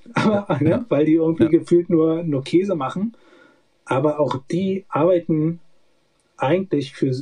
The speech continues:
Speaker 1: für sich, also in ihrem Kosmos, folgerichtig, gut und super. Ja, und, äh, ähm, das ist halt der, dann der ganze Clou, rauszufinden,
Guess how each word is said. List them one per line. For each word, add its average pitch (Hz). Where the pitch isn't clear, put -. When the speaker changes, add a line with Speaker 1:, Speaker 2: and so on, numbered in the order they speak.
Speaker 1:
für -
sich, 165
also 139
in 139
ihrem 170
Kosmos, 190
folgerichtig, 190
gut 175
und 151
super. -
Ja, 139
und, 147
äh, 143
ähm, 143
das 135
ist 175
halt 156
der, 147
dann 147
der 143
ganze 147
Clou, 190
rauszufinden, 156